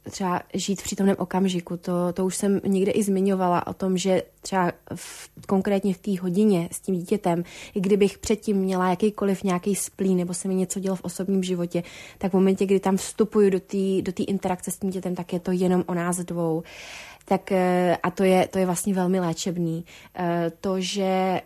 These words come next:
se dokážu jako napojovat na ně a nějakým způsobem vnímat to je jejich očima, mě to nesmírně obohacuje. Ehm, setkávání se s, s různýma lidma, s jejich jako maminkama, tatínkama, kteří jsou úžasní lidé, kteří, kteří mi spoustu věcí dali.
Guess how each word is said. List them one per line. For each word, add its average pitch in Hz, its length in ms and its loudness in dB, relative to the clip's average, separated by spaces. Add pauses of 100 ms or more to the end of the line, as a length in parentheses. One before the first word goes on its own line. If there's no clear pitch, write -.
se 196 160 -4
dokážu 190 420 0
jako 190 340 0
napojovat 202 480 0
na 190 100 -2
ně 185 140 0
a 175 40 0
nějakým 180 260 -2
způsobem 202 220 0
vnímat 190 380 2
to - 80 -4
je 196 120 2
jejich 196 260 0
očima, 190 320 -2
mě 170 140 0
to 185 100 -6 (160)
nesmírně 190 520 2
obohacuje. 175 640 -6 (520)
Ehm, 175 960 0 (680)
setkávání 185 640 2
se 190 140 -4
s, - 200 -8
s 190 160 2
různýma 190 400 2
lidma, 175 500 0
s 180 140 -8
jejich 180 320 2
jako 190 180 -4
maminkama, 180 480 0
tatínkama, 180 480 0
kteří 175 200 0
jsou - 180 -2 (100)
úžasní 190 560 2
lidé, 165 300 2
kteří, 170 480 -4 (360)
kteří 185 180 0
mi 190 100 4
spoustu 185 400 -2
věcí 190 320 0
dali. 170 300 2